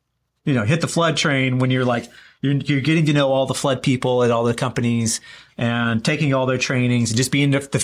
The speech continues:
there's David again. All right. Well, I see David out there again. And this, you know, we d-, saw him last year and the year before. I know I haven't put him to work, but, you know, he's there, right? Um, that's, it's,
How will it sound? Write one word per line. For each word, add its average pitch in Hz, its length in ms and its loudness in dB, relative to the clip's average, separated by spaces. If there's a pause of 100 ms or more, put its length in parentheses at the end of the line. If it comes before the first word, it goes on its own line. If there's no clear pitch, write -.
there's 143 280 0
David 170 300 0
again. 135 280 0
All 135 60 -2
right. 156 180 0
Well, 120 80 2
I 131 100 2
see 151 140 0
David 143 260 0
out 131 140 0
there 135 180 2
again. 131 220 0
And 127 100 2
this, 127 220 -2
you 143 100 0
know, 120 140 0
we 127 140 0
d-, 123 160 -4
saw 151 200 0
him 143 60 0
last 143 300 0
year 143 100 0
and 139 80 0
the 135 60 0
year 139 100 0
before. 135 560 0 (420)
I 147 180 0
know 165 120 2
I 170 100 2
haven't 156 200 -2
put 160 120 0
him 143 120 2
to 131 80 0
work, 147 400 2
but, 120 340 -2 (380)
you 123 100 0
know, 107 240 -2 (140)
he's 147 200 0
there, 127 420 0
right? 123 340 -4 (480)
Um, 117 500 0 (460)
that's, - 480 -2 (500)
it's, - 240 -2